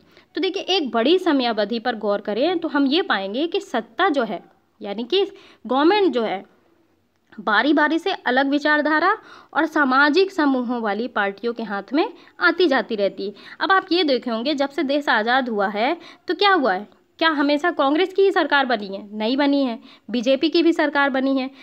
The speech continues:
अभी आप देखिए, दिल्ली में आम आदमी पार्टी जो है बहुत अच्छा काम कर रही है। तो पार्टी, अ, जो सत्ता होती है ना, वो एक ही पार्टी में नहीं होती, अलग-अलग हाथों में जाती रहती है।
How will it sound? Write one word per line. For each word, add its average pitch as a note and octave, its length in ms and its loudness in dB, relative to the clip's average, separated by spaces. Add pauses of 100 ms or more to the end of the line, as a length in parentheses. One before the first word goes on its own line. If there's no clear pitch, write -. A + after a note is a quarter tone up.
(120)
अभी A#3+ 180 0
आप C#4+ 140 2
देखिए, C#4 320 0
दिल्ली C4+ 320 0
में C4+ 100 2
आम C4+ 280 2
आदमी D4 240 4
पार्टी C4+ 480 0
जो G#3+ 180 -4
है B3+ 140 -2
बहुत B3 240 -4
अच्छा B3 200 -6
काम A#3 240 -2
कर A3+ 140 -4
रही A3+ 180 -8
है। A#3 160 -8 (340)
तो G4 80 0
पार्टी, D4+ 640 2
अ, - 160 -4
जो D#4+ 500 -2
सत्ता C4 340 -6
होती E4+ 300 2
है F4+ 100 2
ना, G4+ 140 2
वो C#4 200 -2
एक B3+ 220 -2
ही F4 100 2
पार्टी D4 340 0
में G4+ 280 -2
नहीं B3 340 0
होती, G#3+ 260 -4
अलग-अलग C4 480 -2
हाथों A3+ 300 -4
में C4 120 -4
जाती A#3 300 -4
रहती A3 340 -4
है। G#3 200 -4